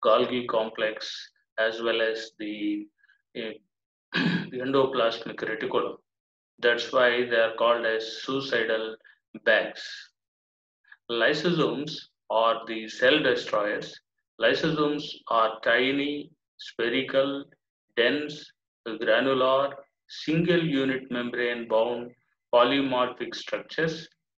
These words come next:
filled with acidic, uh, hydrolases as they function in acidic media at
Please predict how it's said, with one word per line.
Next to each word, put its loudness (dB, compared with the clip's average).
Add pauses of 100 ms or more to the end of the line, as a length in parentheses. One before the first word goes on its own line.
(100)
filled 0
with -4 (220)
acidic, -2 (480)
uh, 0
hydrolases 0 (460)
as 2
they -2
function -2
in -2
acidic -4
media -2 (400)
at 2